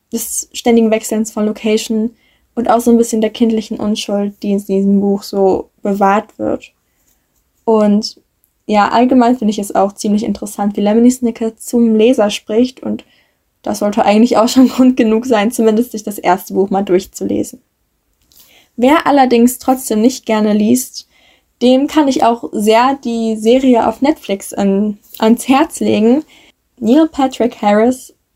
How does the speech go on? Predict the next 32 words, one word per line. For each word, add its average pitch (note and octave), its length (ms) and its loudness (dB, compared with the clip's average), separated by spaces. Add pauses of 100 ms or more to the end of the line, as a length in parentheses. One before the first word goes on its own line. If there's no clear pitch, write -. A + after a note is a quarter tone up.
(240)
ist - 400 -2
die A3 140 -2
Hauptrolle, A#3+ 600 0 (640)
also - 240 0
spielt - 320 -8
Graf G3+ 240 -4
Olaf. C4 500 2 (120)
Und B3 520 2 (460)
ja, B3+ 420 0
also G#3+ 220 -4
der A3+ 120 0
Stil C4 340 0
der A#3+ 120 2
Serie G#3 320 -2
ist G3+ 160 -6
echt G#3 240 -4
der G3+ 140 -2
Hammer. G#3 320 0
Ich - 180 -10
liebe A3 600 0 (520)
dieses G3+ 720 -2 (1400)
ein A3+ 120 2
bisschen, B3 520 2
oh, G#3 100 0
wie G#3 100 -2
kann A#3 160 -4
man B3+ 100 6
das A#3+ 120 -2
beschreiben? A3+ 400 -2
So A3+ 80 0
ein G#3 100 2
bisschen A3 420 -2